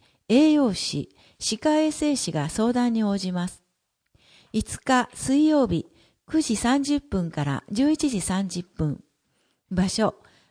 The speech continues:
南部子育て支援センター。対象、おおむね一歳未満の親子。ワクワクサロンの中で実施します。申し込み、南部子育て支援センター。電話、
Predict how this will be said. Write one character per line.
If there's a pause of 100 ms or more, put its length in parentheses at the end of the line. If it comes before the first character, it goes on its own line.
(120)
南
部
子
育
て
支
援
セ
ン
タ
ー。 (380)
対
象、 (340)
お
お
む
ね
一
歳
未
満
の
親
子。 (760)
ワ
ク
ワ
ク
サ
ロ
ン
の
中
で
実
施
し
ま
す。 (920)
申
し
込
み、 (400)
南
部
子
育
て
支
援
セ
ン
タ
ー。 (180)
電
話、